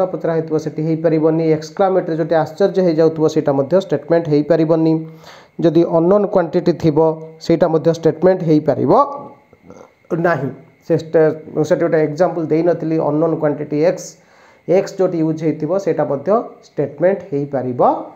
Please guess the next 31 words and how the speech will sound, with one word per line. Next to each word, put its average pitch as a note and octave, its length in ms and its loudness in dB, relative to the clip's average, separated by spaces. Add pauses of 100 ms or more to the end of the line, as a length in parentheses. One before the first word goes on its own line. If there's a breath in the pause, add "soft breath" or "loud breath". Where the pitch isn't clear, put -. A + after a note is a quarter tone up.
(220)
ନାହିଁ। B2+ 340 -6 (920 soft breath)
ତେଣୁ D3 140 -2 (140)
ତାପରେ F#3 400 2
ମୁଁ F3+ 160 -4
କହିଥିଲି D#3+ 460 0 (320)
ଫୁଜି E3 320 -4
ଷ୍ଟେଟମେଣ୍ଟ। A#2+ 480 -10 (140)
ଫୁଜି E3 240 -4
ଷ୍ଟେଟମେଣ୍ଟ F3+ 440 -6
କାହାକୁ D#3 320 -4 (100)
କହୁଥିଲେ D#3 400 0 (800 soft breath)
ନା, D#3+ 160 0 (480)
ଯେଉଁଟାରେ E3+ 480 2 (1000)
ଟ୍ରୁଥ୍ G3+ 320 2
ଭାଲ୍ୟୁ F3+ 240 2 (120)
ଡିଫର D3+ 300 0 (120)
କରୁଥିଲା E3 360 0 (100)
from D3 180 -4
time D3+ 340 -2
to E3 80 -2 (120)
time D3+ 260 0
or D3+ 160 -2 (120)
from C#3 180 -4
person D#3 400 -2 (100)
to E3 80 -2
person, C#3+ 360 -4 (120)
ସେଇଟାକୁ D3+ 280 -4
ଆମେ C#3 180 -4
କହୁଥିଲେ C3+ 320 -4 (120)
ଫୁଜି D3 260 -2
ଷ୍ଟେଟମେଣ୍ଟ। A#2+ 460 -10